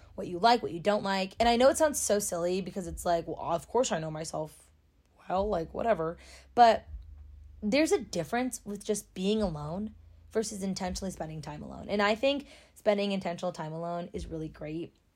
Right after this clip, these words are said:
And especially in college, I mean, you're always with people, so it's really great to kind of break away and, like, have that time for yourself,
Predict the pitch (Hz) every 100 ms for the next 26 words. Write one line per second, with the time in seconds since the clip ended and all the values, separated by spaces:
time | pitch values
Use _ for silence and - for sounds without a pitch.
0 | - 208 240 247 269 214 160 165 180 175
1 | 185 180 175 - 165 - 170 175 156 156
2 | - 190 196 196 175 - 175 175 170 165
3 | - 165 165 160 165 - 160 165 156 147
4 | 160 160 170 - - 160 160 156 143 165
5 | - - 202